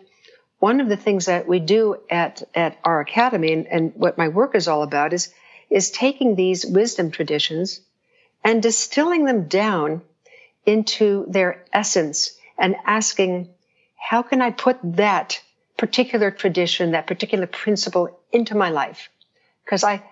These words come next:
I have an intellectual understanding, but an understanding without a path for action is, is useless.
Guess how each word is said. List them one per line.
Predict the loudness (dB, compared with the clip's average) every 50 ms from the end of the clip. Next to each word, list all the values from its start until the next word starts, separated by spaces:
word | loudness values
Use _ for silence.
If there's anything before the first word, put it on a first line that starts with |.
| -20 _ _
I | 0 0
have | 2 2
an | 2 2
intellectual | 2 2 2 4 2 2 2 0 0 0 0
understanding, | 0 0 -2 -2 -4 -4 -4 0 0 2 2 2 2 2 2 2
but | 0 0 0 -2 -8 -20 -20 -20 -20 -12 _
an | -2 0 0 -2 -2 0
understanding | 0 2 2 2 2 0 -2 -2 0 2 2 2 2 2 2 2 2 2
without | 0 -2 0 0 2 0 0 -2 -4 -10
a | -10 -8
path | -6 -6 -2 0 0 -2 -2 -2
for | -2 -2 -2 0
action | 0 -2 -2 -4 -6 -4 -2 -2 -2 -2
is, | -2 -4 -4 -6 -8 -10 -6
is | -4 -2 -2 -2 -4 -2
useless. | -2 0 0 0 0 -2 -6 -6 -10 -10 -12 -12